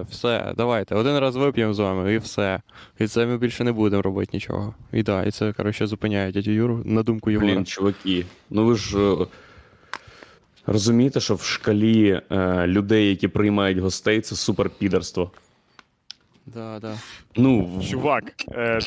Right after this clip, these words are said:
Speaker 3: по-перше, блядь, не розказуй нам, що таке підерство, блядь. Е,
Speaker 2: М,
Speaker 3: а
Speaker 2: ви його
Speaker 3: по-друге, да,
Speaker 2: придумали.
Speaker 3: ми знаємо, що це супер підерство. Тому, ну, тому я, на відміну від Владоса,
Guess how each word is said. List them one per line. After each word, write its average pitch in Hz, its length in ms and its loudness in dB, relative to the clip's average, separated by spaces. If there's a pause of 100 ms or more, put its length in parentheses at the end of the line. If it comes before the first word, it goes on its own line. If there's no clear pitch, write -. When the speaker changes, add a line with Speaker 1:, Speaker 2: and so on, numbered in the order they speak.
(120)
Speaker 3:
по-перше, 127 600 0
блядь, 110 320 -2
не 117 120 2
розказуй 123 420 0
нам, 117 180 0
що 113 120 -6
таке 110 240 -2
підерство, - 500 -2
блядь. - 220 -6 (460)
Е, - 380 -2 (1600)
Speaker 2:
М, 107 160 0 (180)
Speaker 3:
а 120 60 0
Speaker 2:
ви 120 80 4
його 120 160 6
Speaker 3:
по-друге, 127 200 -2
да, 127 100 2
Speaker 2:
придумали. 101 200 2
Speaker 3:
ми 90 60 -4
знаємо, 98 400 -2
що - 160 -4
це 117 160 -6
супер 113 320 -4
підерство. 98 520 -2
Тому, 123 580 2
ну, 113 260 2 (340)
тому 123 300 2
я, 123 180 2
на 143 120 -2
відміну 107 340 0
від 95 160 -4
Владоса, 101 540 0